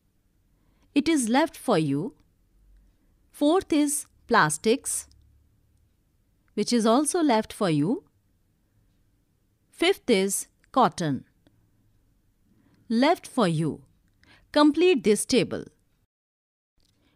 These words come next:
What do we find from these tables? First, we grouped objects in many different ways.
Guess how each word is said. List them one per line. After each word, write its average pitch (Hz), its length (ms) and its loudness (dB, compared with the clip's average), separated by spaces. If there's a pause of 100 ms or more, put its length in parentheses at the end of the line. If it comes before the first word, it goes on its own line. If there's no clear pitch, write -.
What 302 340 0
do 392 140 4
we 370 160 4
find 330 400 -4
from 320 300 0
these 330 280 0
tables? 147 600 -6 (400)
First, - 560 -6 (240)
we 269 200 2
grouped 285 480 0 (100)
objects 208 580 -4
in 240 240 4
many 311 320 2
different 240 540 0
ways. 175 420 -2